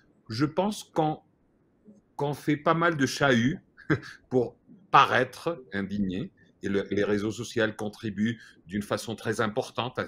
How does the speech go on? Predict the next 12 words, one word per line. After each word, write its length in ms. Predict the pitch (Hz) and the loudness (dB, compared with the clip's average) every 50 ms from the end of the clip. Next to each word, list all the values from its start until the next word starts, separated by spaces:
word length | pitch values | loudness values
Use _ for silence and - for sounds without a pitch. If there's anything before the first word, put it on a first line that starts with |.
| - - | -6 -6
à 80 | - 95 | -8 -8
ceci, 420 | - - 104 - - 92 95 151 | -6 -8 -10 -8 -8 -8 -8 -8
c'est-à-dire 640 | - - - - - - 90 - 90 98 117 127 - - - - - - | -8 -12 -16 -10 -4 -2 -2 0 0 0 0 0 -2 -6 -18 -20 -16 -10
on 120 | - 113 110 | -8 -8 -4
fait 160 | - - 131 | 0 2 4
une, 240 | 135 135 139 135 - - - _ _ - | 4 4 4 0 -4 -10 -16 _ _ -4
une 140 | 120 120 | -4 -4
performance, 1000 | - - 208 214 - - - - 185 - 143 151 143 143 139 143 160 156 - - | 2 4 4 4 4 2 -4 -4 -4 -4 -2 -2 0 0 0 0 -2 -4 -8 -10
une, 320 | 131 131 147 120 104 101 98 | -8 -8 -6 -4 -6 -6 -6
une 180 | 107 117 123 127 | -4 -2 0 0
indignation 460 | 135 135 117 143 143 131 - 151 143 | 0 0 -2 -4 -4 -4 -4 -6 -4
performative 1080 | - - 185 - - - 180 156 156 151 127 - - - 117 117 123 123 123 143 170 | -2 -2 -2 -2 -4 -6 -6 -4 -2 -2 -2 -4 -6 -6 -6 -6 -4 -2 0 0 0